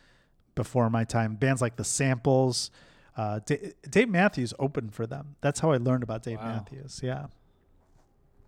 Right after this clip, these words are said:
Speaker 1: That's a, it's just one of
Speaker 2: That's
Speaker 1: those
Speaker 2: maybe
Speaker 1: things.
Speaker 2: the worst
Speaker 1: Big
Speaker 2: thing
Speaker 1: Ed
Speaker 2: that band's
Speaker 1: Todd.
Speaker 2: done to you. <laughs>
Speaker 1: Yeah. <laughs> Big Ed Todd, well, all those bands that, like, jam band feel, like, remember Horde, the Horde Fest?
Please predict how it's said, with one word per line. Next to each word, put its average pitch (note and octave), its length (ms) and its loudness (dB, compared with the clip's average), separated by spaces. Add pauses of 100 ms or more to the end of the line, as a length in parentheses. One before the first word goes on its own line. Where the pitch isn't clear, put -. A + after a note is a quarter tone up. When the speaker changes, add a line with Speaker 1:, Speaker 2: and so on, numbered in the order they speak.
Speaker 1:
That's C3 240 -4
a, D3 40 0
it's C#3+ 200 -6
just F3+ 160 -2
one F#3+ 80 6
of F3 40 4
Speaker 2:
That's E3 120 6
Speaker 1:
those D3 80 2
Speaker 2:
maybe D#3 100 8
Speaker 1:
things. C#3 100 4
Speaker 2:
the C3+ 40 2
worst D3+ 220 2
Speaker 1:
Big D3+ 140 10
Speaker 2:
thing D#3 60 10
Speaker 1:
Ed D3+ 120 6
Speaker 2:
that D3+ 40 4
band's C3 200 8
Speaker 1:
Todd. D3 60 4
Speaker 2:
done F3 200 2
to B2 60 -4
you. A2+ 240 -6
<laughs> B2+ 420 -4 (140)
Speaker 1:
Yeah. D3 80 -6 (680)
<laughs> - 400 -16
Big D3 160 8
Ed D3 160 8
Todd, B2+ 480 6
well, C3+ 200 0
all D3 120 10
those C#3 200 6
bands B2 380 2
that, B2 220 4
like, A#2 260 0 (480)
jam C#3 340 2
band B2 320 4
feel, B2 200 4
like, A2 200 -2 (200)
remember D3+ 260 0
Horde, C#3+ 540 0
the A#2+ 120 -4
Horde C3 320 -4
Fest? - 460 -6